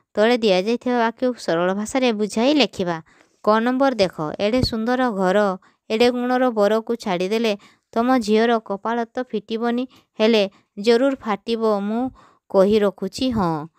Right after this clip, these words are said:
ତାହେଲେ ଏହାର ଉତ୍ତର ହେଉଛି ଏଡ଼େ ଡଟ୍ ଡଟ୍ ହଁ।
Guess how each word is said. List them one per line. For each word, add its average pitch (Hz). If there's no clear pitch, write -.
ତାହେଲେ 202
ଏହାର 175
ଉତ୍ତର 175
ହେଉଛି 277
ଏଡ଼େ 196
ଡଟ୍ 180
ଡଟ୍ 240
ହଁ। 202